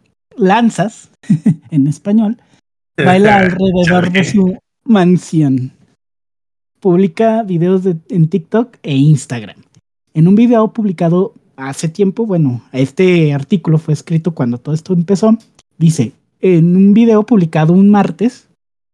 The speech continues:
Speaker 1: Spears, de treinta y ocho años,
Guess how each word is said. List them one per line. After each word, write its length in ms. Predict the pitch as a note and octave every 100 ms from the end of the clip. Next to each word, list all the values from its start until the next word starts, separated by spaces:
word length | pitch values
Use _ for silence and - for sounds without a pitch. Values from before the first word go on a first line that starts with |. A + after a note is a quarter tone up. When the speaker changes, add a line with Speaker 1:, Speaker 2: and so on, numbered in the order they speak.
| _ _ _ _
Speaker 1:
Spears, 520 | E3 - A#3+ A#3 C4
de 120 | E3
treinta 360 | C#3 C3+ C3 C3
y 80 | C3
ocho 260 | C#3 G3+
años, 400 | G3+ F3+ G3 -